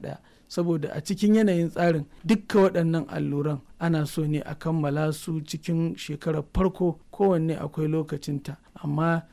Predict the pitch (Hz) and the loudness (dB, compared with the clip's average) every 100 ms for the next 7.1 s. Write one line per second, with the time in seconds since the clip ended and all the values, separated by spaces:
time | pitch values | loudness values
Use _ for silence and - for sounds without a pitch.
0 | _ 180 185 202 202 180 170 - - 165 | _ 4 4 6 4 2 0 -4 -2 2
1 | 185 175 160 160 160 147 - 156 151 143 | 4 6 4 2 0 -2 -4 -2 0 0
2 | 165 147 151 151 139 - 143 143 156 139 | 0 0 0 -2 -4 -4 -4 -4 -8 -10
3 | - - - 160 165 - 180 175 160 190 | -16 -20 -10 -4 -2 -2 -4 -2 -2 -2
4 | 240 _ - 160 196 202 208 208 220 208 | -4 _ -12 0 4 6 6 6 6 4
5 | 165 156 196 165 175 175 151 151 165 165 | 2 0 0 0 0 0 0 0 2 0
6 | 160 180 175 - 190 185 180 160 156 160 | 0 0 0 -2 0 2 4 2 0 -2
7 | 147 | -4